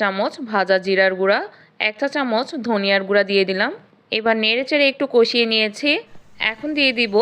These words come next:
জয়ফল। এই জয়ফলটা দেওয়ার ফলে কিন্তু মাংসটা খুব দ্রুত সিদ্ধ হবে, সাথে খুব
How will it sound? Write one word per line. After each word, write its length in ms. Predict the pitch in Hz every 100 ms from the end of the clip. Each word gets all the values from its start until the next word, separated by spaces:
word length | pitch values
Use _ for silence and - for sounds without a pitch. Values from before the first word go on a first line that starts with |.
| 294 302
জয়ফল। 460 | 196 196 240 269 415 -
এই 120 | - 240
জয়ফলটা 420 | 247 262 294 285 285
দেওয়ার 220 | 240 226 220
ফলে 180 | 254 247 254
কিন্তু 220 | 254 285 262
মাংসটা 340 | 208 208 233 233
খুব 160 | 247 202
দ্রুত 200 | 214 226 240 -
সিদ্ধ 240 | 233 202 254
হবে, 240 | 254 226 285 440 - - -
সাথে 240 | 247 247 302
খুব 200 | 302